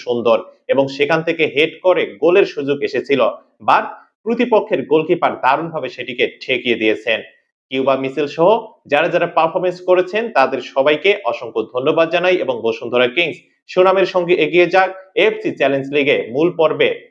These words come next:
দারুণ ভূমিকা পালন করুক, দারুণ জয় উপহার দিক, সেই প্রত্যাশা রেখে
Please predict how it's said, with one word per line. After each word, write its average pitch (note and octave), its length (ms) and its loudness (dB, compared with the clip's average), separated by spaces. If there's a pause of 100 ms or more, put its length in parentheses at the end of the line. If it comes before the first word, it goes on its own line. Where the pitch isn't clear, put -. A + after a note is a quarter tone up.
(140)
দারুণ D3+ 320 2
ভূমিকা D#3 240 -4 (100)
পালন D3 280 2
করুক, D#3 200 -2 (100)
দারুণ A#2 240 2 (140)
জয় B2+ 200 4 (240)
উপহার D#3 440 0
দিক, F3+ 140 6 (340)
সেই F3+ 200 0
প্রত্যাশা F#3+ 380 -2
রেখে F3+ 220 2